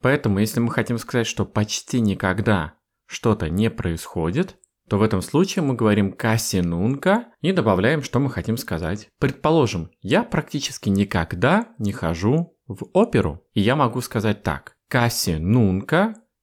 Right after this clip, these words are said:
voy a la ópera. Casi nunca voy a la ópera. В данном случае у нас допустимо двойное отрицание в некоторых конструкциях. И в слове с nunca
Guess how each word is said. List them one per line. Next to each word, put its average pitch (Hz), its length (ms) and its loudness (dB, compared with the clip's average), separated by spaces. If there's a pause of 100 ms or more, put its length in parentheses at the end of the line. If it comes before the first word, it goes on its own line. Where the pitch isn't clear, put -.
voy 92 680 0 (360)
a 95 160 2
la 80 220 -4
ópera. 101 580 2 (260)
Casi 110 380 0
nunca 165 720 0
voy 104 600 0 (140)
a 98 140 0
la 85 160 -2
ópera. 95 520 0 (540)
В 107 100 -4
данном 180 300 2
случае 196 640 0 (100)
у 110 60 0
нас 160 320 0
допустимо 139 1080 -2
двойное 107 680 2
отрицание 85 800 -2
в 90 80 -6
некоторых 107 460 0
конструкциях. - 880 -6 (100)
И 120 160 2
в 120 140 -2
слове 135 420 2
с - 160 -8
nunca 160 540 2